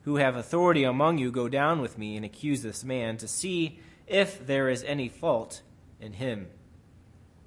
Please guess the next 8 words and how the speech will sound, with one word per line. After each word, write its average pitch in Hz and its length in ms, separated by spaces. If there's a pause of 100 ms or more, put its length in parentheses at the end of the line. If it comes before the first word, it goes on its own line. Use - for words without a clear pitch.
(920)
And 107 100
when 117 140
he 127 120
had 113 60
remained 127 440
among 123 300
them 110 220
for, 110 440